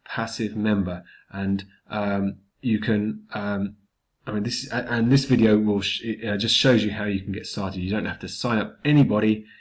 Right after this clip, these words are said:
You can just add your own funds, and you can just, um, build your own business. And over time, with the, um,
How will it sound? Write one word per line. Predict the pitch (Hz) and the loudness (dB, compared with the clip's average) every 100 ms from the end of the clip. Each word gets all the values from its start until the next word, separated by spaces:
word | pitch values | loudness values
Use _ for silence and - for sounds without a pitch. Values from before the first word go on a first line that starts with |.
| _ | _
You | 98 | -10
can | 92 | -8
just | 92 - | -8 -4
add | 135 143 | 2 2
your | 110 | 4
own | 98 | 0
funds, | 95 110 101 95 - _ _ _ _ _ _ | 0 -2 -2 -2 -8 _ _ _ _ _ _
and | 110 104 101 | -4 -2 0
you | 101 | 0
can | 110 98 | 0 0
just, | 98 92 - - _ _ _ | -2 -4 -8 -16 _ _ _
um, | 95 92 87 | -8 -6 -8
build | 87 117 101 | -2 0 0
your | 101 98 | 0 0
own | 92 | -2
business. | 90 90 87 - _ _ - | -4 -6 -8 -10 _ _ -10
And | 98 95 95 - _ - | -6 -4 -6 -12 _ 2
over | 139 120 | 4 4
time, | - 113 110 104 | -2 -2 0 0
with | 101 95 - _ | 0 -2 -10 _
the, | 107 101 101 - | -6 -4 -4 -6
um, | 107 101 104 | -6 -4 -6